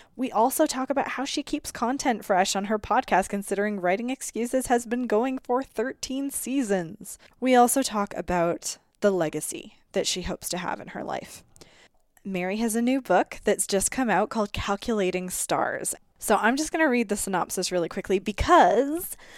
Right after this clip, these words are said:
I'm giving away an audiobook version of Calculating Stars, which is read by Mary herself. So it's a fantastic opportunity to get a copy for free. So here is the description.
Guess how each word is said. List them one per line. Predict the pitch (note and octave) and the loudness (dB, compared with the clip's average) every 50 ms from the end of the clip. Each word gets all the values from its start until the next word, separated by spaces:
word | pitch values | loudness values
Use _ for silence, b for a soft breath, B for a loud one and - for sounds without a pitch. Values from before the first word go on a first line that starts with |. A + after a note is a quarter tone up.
| B B B - - | B B B -14 -4
I'm | - A3 C4 C#4+ | -2 0 0 2
giving | B3 C#4 A#3+ A3 G#3+ G3+ | 2 2 2 2 0 0
away | G3+ G3 F#3+ G3 G3+ G#3+ G#3+ - | 2 2 4 6 6 6 4 4
an | G3 G3 F#3 - | 2 0 0 2
audiobook | G#3 G#3+ G3+ G3+ G3+ F#3 F#3 F#3 - | 2 4 4 4 2 2 2 0 0
version | - F#3 F3 E3+ E3 - E3 D#3 D#3 | 0 -2 0 0 -2 -2 -4 -4 -6
of | - - E3+ E3 - | -6 -4 -6 -6 -4
Calculating | - - F3 E3 - F3+ F3 D#3+ F3 F3+ | -4 -4 -4 -2 0 -2 -2 -2 -4 -4
Stars, | - - G3 G3 G3 G#3+ | -2 0 0 0 0 0
which | B3+ - C#4+ | -2 0 0
is | C#4 A#3 G#3 F#3+ | 0 -2 0 4
read | B3+ C#4+ D4+ C#4 A#3 | 4 6 6 6 6
by | - B3+ B3 | 6 6 6
Mary | A#3+ A#3 A#3 A3 A3+ A3 G#3+ | 4 4 2 2 2 2 0
herself. | G#3 G#3+ G3+ G3+ - G#3+ - - - - | 0 0 -2 2 4 4 4 4 2 -2
So | - - - G3+ F#3+ F#3 F#3 | 0 2 4 6 6 6 4
it's | F3+ - G3 F#3+ - | 4 2 0 -2 -2
a | A3+ | -4
fantastic | - - - G3+ G3 F#3+ G3 G#3 - - G3+ G3+ - - G#3 G3+ - - B B B B B B B - - | -4 -2 -2 0 0 0 -2 -4 -2 -2 0 0 4 4 4 4 2 -2 B B B B B B B 0 0
opportunity | G#3 G3 - G3 F#3+ - - - F#3+ F#3 F#3 F3 E3+ E3 D#3+ | 2 2 2 -2 -4 -4 -6 -4 -2 -2 0 0 -2 -2 -4
to | - - | -4 -4
get | - F3+ F3 | -2 -2 -2
a | - | -2
copy | - - F3 - F3 E3 | -4 -6 -6 -6 -6 -6
for | - - E3 E3 | -4 -4 -4 -4
free. | - - - F3+ F3+ - - - B B B B B B B B B B B B B _ | -6 -8 -8 -6 -6 -6 -8 -12 B B B B B B B B B B B B B _
So | - - G#3+ - - - - - | 2 4 4 4 2 -2 -20 -20
here | - - - F3+ F3+ F3 E3+ - - | -20 -10 -6 -4 -2 -2 -2 -2 -4
is | - E3+ E3 - - | -4 -4 -4 -4 -6
the | - E3+ | -6 -4
description. | E3+ E3+ - - - - - - - - - | -4 -4 -4 -4 -6 -6 -8 -10 -12 -14 -14